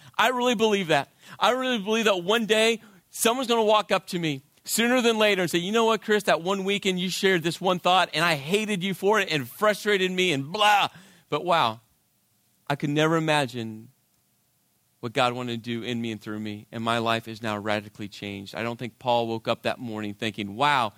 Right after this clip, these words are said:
I'm gonna kill some Christians, and then, wow, I'm now gonna be their biggest advocate." I don't think that was his plan that morning.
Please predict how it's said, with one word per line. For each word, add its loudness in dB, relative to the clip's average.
I'm -4
gonna -4
kill -4
some -8
Christians, -6
and -4
then, 0
wow, 2
I'm 0
now 0
gonna -8
be -8
their -4
biggest -8
advocate." -8
I -12
don't -8
think -12
that -2
was -12
his -12
plan -8
that -12
morning. -16